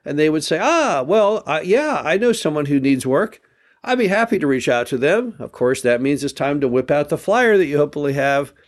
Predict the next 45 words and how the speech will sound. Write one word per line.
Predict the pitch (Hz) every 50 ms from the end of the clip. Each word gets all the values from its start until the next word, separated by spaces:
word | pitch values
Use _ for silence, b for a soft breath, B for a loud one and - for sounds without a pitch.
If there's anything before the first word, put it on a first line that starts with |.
| b b
letting | 143 156 165 160 156
them | 147
know | 143 143 143 143
what | 143 131 120
your | 123 120
contact | - - 156 165 180 196 185 180 147 135 131 - - -
information | 123 117 - 120 120 123 123 123 - - 123
is. | 123 139 143 139
And | 147 147
if | 143 147
you | 143 143
want | 160 185 190 -
to | 170
list | 151 170 180 170 -
exactly | 156 139 131 147 151 160 - 165 147
what | 143 156 135 113
you | 131 123
need | 135 147 156 143
as | 135 -
far | - 139 135 135
as | - -
skill | - - 190 214 233
set, | - - - 185 165 156 - - b b b b
feel | b 170 170 156
free | - 175 170 160
to |
put | 160 - 156 -
that | - 151 139
on | 135 131 127 123
there | 123 113
too. | 110 - - 151 131 110 - - - - _ _ _ _ _ B B B B B B B
The | B 165
bottom | 247 262 294 320 254 190
line | 180 190 202 208 202
is | 185 156 151 143 123
that | 139 135 131
the | - 131
world | 135 190 240 269 233 190
has | 160 147
changed | - - 170 165 165 165 160 151 -
forever, | - 143 - - 135 147 165 165 151 127 110 101 113 127
it | 123 - - 117
appears, | 117 - - - 151 175 175 147 127 123 127 - -
after | 123 127 131 131 - 139 127
covid. | - - 143 135 135 127 113 101 - -